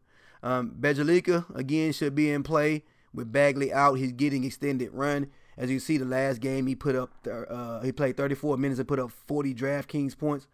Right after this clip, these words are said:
Alrighty, I'm expecting a little bit of the same from this game. Again, the last time they played Minnesota, this guy put up forty-one DraftKings points, guys.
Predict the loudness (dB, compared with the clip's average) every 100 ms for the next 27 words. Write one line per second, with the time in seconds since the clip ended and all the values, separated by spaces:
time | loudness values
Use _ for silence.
0 | _ -20 _ _ -8 -2 0 0 -2 -2
1 | -4 0 -2 0 0 0 0 0 -2 -2
2 | 0 2 0 -2 -2 -2 0 0 0 0
3 | -2 -2 0 0 0 2 0 0 0 0
4 | 0 2 2 2 0 0 2 2 2 -2
5 | -20 -12 -8 -4 -2 -2 -2 -2 -2 -4
6 | 2 4 4 4 2 2 0 -2 -2 -4
7 | -4 -8 -10 -10 -12 -12